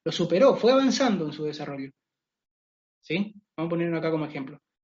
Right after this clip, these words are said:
La etapa anal, muy bien, pasó a la etapa fálica, pero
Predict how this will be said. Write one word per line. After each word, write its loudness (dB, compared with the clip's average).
La -6
etapa 0
anal, 2
muy 0
bien, 4
pasó -4
a 0
la 2
etapa -6
fálica, -4
pero 0